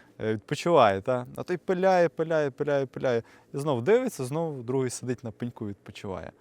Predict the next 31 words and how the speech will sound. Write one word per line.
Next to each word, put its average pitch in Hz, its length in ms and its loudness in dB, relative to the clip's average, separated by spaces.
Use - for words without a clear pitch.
Той 101 220 -12
пиляє, 190 420 2
пиляє, 160 420 0
вже 120 200 -2
там 131 360 -4
стільки - 340 -8
спиляв 147 440 -2
тих 131 200 -4
дерев, 135 340 0
думаю, 127 240 -4
все, 131 220 -4
я 131 100 4
вже 120 160 -2
точно 120 380 -4
виграв. 113 280 -2
Стільки - 300 -6
дерев 151 240 4
спиляв, 139 460 0
точно 120 300 -6
маю 101 200 -6
виграти. 92 300 -10
Стільки 156 300 -4
зусиль 135 360 -2
потратив 127 440 -4
на 107 120 -8
то 104 100 -18
все. 107 240 -20
Ну 127 60 -16
все, - 180 -4
гарантовано. 110 580 -2
Перемога. 135 500 -2